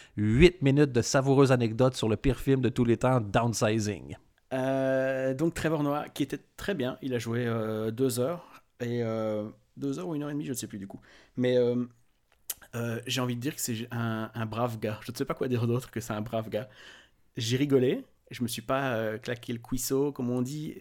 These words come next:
Speaker 2: mais, euh, c'est, il, il... Ou alors je suis plus habitué à avoir de l'humour gentil. Euh, mais c'était lisse, tu comprends ?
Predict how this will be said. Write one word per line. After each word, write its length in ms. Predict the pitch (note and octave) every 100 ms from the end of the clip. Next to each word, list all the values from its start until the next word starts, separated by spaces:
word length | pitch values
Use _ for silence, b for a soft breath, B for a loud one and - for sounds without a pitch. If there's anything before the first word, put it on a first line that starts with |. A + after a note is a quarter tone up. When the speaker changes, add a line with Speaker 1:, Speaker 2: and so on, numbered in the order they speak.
| C3
Speaker 2:
mais, 300 | A#2 A#2 A2+
euh, 340 | A2+ A2 A2 -
c'est, 280 | - B2+ A#2 _ _ _ _
il, 120 | C3 - -
il... 580 | D3 C#3+ C#3+ C#3+ C#3+ - G3+ G#3+ _ _ - B B - -
Ou 120 | D3+
alors 140 | D#3 G3
je 60 |
suis 80 | D#3
plus 100 | C#3
habitué 240 | D3 C3 D3+
à 60 |
avoir 160 | C#3 C3
de 60 |
l'humour 300 | A#2+ B2+ B2+ A2+
gentil. 480 | G#2+ B2+ A#2+ E3+ - _ _ _ _ _ _ _ _ _ _ _ _ _ _ _ _ _ _ _ B2
Euh, 520 | A#2 A2+ A2+ A2 A2 - - _ -
mais 140 | C3+
c'était 220 | A#2+ C3
lisse, 420 | C3 D3 - - -
tu 80 | -
comprends ? 340 | A2+ E3 F3